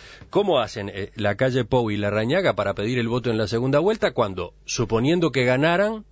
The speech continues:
tendrían que gobernar con un parlamento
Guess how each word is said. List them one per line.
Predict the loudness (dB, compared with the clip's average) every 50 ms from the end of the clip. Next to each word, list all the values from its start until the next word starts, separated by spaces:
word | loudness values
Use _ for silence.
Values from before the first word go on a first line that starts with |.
| _ -6
tendrían | -2 -2 0 2 2 0 0
que | 0 0 2
gobernar | 2 2 2 2 0 0 0 0 -2 -4 -8 -16 _ -20 -20 -20 -20 -14 -4
con | -2 0 0 2
un | 0 0
parlamento | 0 -2 -2 0 -2 0 0 0 -2 -2 -2 -2 -2 -2 -2 -4